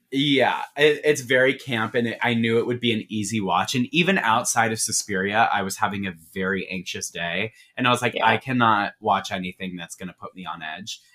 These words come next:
Speaker 1: And I knew this was a safe one while also still being a really good one.
Speaker 2: Yeah.
Speaker 1: Um, so, that being said, Malignant. Um, so it's a twenty twenty-one <laughs> film,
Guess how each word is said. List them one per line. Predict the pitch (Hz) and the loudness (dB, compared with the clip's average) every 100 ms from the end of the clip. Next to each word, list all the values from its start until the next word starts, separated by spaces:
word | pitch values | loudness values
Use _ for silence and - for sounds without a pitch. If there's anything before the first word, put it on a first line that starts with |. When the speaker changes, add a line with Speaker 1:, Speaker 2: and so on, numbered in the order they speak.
| - | -4
Speaker 1:
And | 120 113 | -2 0
I | 107 | 0
knew | 107 113 110 | 0 2 2
this | 107 - | 0 -2
was | 107 95 | -4 -4
a | 95 | -4
safe | 98 95 - | -4 -4 -4
one | 107 110 107 - | -2 -2 -4 2
while | 104 98 | 4 4
also | 101 95 104 | 0 -4 -6
still | 92 - 98 | -6 -4 -4
being | 95 87 | -4 -8
a | 80 | -12
really | 80 82 78 | -16 -18 -18
good | - 73 60 | -14 -14 -14
one. | 58 50 - _ _ _ _ _ | -16 -16 -18 _ _ _ _ _
Speaker 2:
Yeah. | - - 127 120 110 | -4 0 2 4 2
Speaker 1:
Um, | 101 98 92 _ _ _ _ _ _ | -2 -8 -10 _ _ _ _ _ _
so, | - 165 143 92 78 - _ | -6 2 2 2 -4 -14 _
that | 110 117 110 - | -2 2 2 2
being | 139 143 | -2 -2
said, | - 107 95 92 95 _ _ _ _ _ _ _ | 0 0 0 -2 -8 _ _ _ _ _ _ _
Malignant. | - 202 220 285 117 82 73 - _ - - | -2 2 2 2 -2 -8 -10 -16 _ -10 0
Um, | 135 131 123 120 | 4 6 4 -2
so | - 131 | -4 -2
it's | 135 | -2
a | 143 | -4
twenty | 220 135 147 | -2 -2 -2
twenty-one | 165 175 170 131 127 131 | -2 -2 2 2 2 -4
<laughs> | - | -8
film, | - 120 98 98 104 | -6 -2 0 0 -2